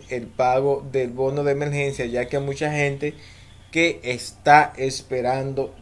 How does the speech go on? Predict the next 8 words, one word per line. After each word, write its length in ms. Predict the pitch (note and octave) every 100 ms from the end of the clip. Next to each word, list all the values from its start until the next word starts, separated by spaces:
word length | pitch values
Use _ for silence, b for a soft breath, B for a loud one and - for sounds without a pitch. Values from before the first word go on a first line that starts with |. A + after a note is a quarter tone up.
| -
ese 560 | B2 B2 - D3 C#3 - - - -
dichoso 600 | A2 - B2+ B2+ - A#2 -
pago, 440 | A#2+ B2 A2+ A2
señores, 580 | A2 A2+ A#2+ A2+ A2 - B B B B -
que 440 | - B2 B2 B2+ A#2+
valga 280 | B2 C3 D3+
la 140 | D3
redundancia. 800 | C#3+ C#3+ D3+ D3 C#3 B2 C3+